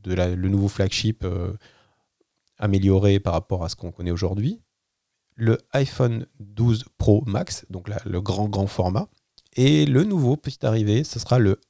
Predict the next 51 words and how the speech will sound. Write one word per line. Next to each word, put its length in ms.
iPhone 420
douze 240
Mini, 360
donc 140
un 240
format 260
plus 160
compact. 480
On 60
verra 180
exactement 380
quelle 120
est 60
la 140
taille, 180
mais 120
c'est 100
toujours 180
intéressant 380
pour 340
les 120
gens 100
qui, 180
comme 180
moi, 200
ont 60
trouvé 280
que 120
l'explosion 680
du, 340
de 120
la 140
taille 220
n'est 80
pas 120
forcément 640
un, 280
un 160
avantage 480
dans 140
le, 240
dans 160
le 80
quotidien. 440
Et 60
à 40
voir 180
si 140
le 120
prix 200
Mini 440